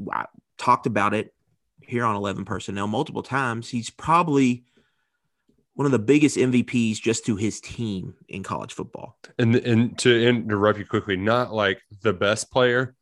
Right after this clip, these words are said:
Speaker 2: but the most valuable to his team.
Speaker 1: His
Speaker 2: That's
Speaker 1: team.
Speaker 2: like, the classic M V P debate if you ever wanna get into, like, a first takey type talk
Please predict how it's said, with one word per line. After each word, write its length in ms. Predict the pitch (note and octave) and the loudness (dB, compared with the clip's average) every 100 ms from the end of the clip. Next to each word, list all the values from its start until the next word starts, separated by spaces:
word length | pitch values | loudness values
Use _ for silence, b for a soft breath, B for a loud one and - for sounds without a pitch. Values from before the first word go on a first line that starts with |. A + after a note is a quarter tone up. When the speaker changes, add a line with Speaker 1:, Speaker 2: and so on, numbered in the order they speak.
| _ _ | _ _
Speaker 2:
but 160 | A#2+ A#2+ | -4 0
the 80 | B2 | 2
most 300 | B2+ B2 A#2 | 2 2 0
valuable 720 | G#2 A2+ A#2+ A#2+ A2 G#2 G2+ | -4 0 0 0 -2 -2 -4
to 240 | - A2+ F#2 | -4 -6 -6
his 260 | F#2+ F2 | -6 -8
team. 280 | - G2+ E2+ | -4 -2 -2
Speaker 1:
His 120 | G#2 | -2
Speaker 2:
That's 120 | G#2 G#2+ | 0 2
Speaker 1:
team. 60 | |
Speaker 2:
like, 160 | A#2+ A#2 | 4 2
the 80 | A#2+ | 0
classic 540 | - A#2+ A#2 A#2 A2 | 2 2 2 0 -4
M 160 | A#2+ A2 | -4 -4
V 140 | A2 | -4
P 280 | G#2+ - G#2+ | -4 -6 -6
debate 480 | G2+ F2+ F#2 F2+ F2 | -4 -4 -2 -2 -4
if 160 | F#2+ F#2 | -8 -2
you 100 | F#2 | -2
ever 140 | F2+ | 0
wanna 220 | F2+ F#2 | -2 -2
get 220 | E2+ F#2 F#2 | -4 -2 -2
into, 260 | F2+ - | -2 -2
like, 180 | F2+ F2 | -2 -2
a 40 | |
first 360 | F2 G2+ G2 - | -4 -2 -2 -2
takey 340 | G2+ F#2+ G#2+ | -2 -2 -4
type 260 | - F#2 F#2 | -2 -4 -2
talk 320 | - F#2+ G2 | 0 0 0